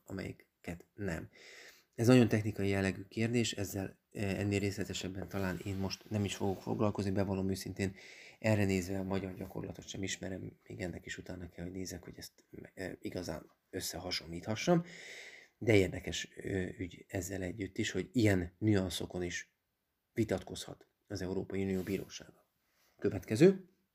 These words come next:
most még mindig Európai Unió Bírósága, de még csak főtanácsnoki indítvány. Október végén Spunár, ö, főtanácsnok,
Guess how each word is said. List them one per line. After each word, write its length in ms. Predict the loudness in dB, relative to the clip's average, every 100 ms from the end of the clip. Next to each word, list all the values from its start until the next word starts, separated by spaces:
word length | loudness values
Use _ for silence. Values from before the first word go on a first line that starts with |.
| _ _ _ _ -16
most 300 | 0 4 4 0
még 340 | -2 0 0 0
mindig 460 | 2 2 2 -2 -2
Európai 400 | 0 2 2 0
Unió 160 | 0 2
Bírósága, 560 | 2 2 0 -2 -2 -6 -18 0
de 160 | 4
még 400 | 8 8 6 2 -4
csak 300 | 2 2 0 _ _ _
főtanácsnoki 640 | -2 0 0 -2 -6 -6
indítvány. 480 | -2 -2 0 -2 -2 -6 -20 -6
Október 460 | -4 2 4 4
végén 420 | 4 4 4 0 0
Spunár, 560 | -4 -2 2 4 2 -4
ö, 140 | -8 -6 -2
főtanácsnok, 760 | -2 0 -2 -4 -2 -2 -2